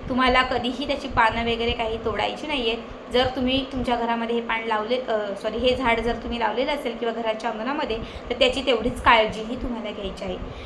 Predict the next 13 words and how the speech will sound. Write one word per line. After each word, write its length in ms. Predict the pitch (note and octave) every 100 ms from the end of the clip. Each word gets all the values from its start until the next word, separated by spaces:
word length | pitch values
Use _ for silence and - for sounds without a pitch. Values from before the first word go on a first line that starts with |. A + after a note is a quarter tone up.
| -
या 160 | B3 C4+ - -
एका 340 | C4 C4 D#4
गोष्टीने 500 | D#4 C#4 - C4 B3
तुमचे 300 | E4 C4+ C4+
दिवस 320 | A3 A3+ A#3+
पालटायला 600 | C4+ - A#3+ A#3 A#3 A3+
लागतील, 560 | A3 G3+ - B3 C4+ - - - -
तुमच्या 240 | B3 B3+
आयुष्यामधील 680 | B3 A#3+ C4 A#3+ A#3 B3 A#3+ - - G3+
जे 80 |
गरिबीचे 460 | A3 G#3+ A3+ C4 C#4
दिवस 300 | B3 A#3+ A#3
आहेत 120 | A3+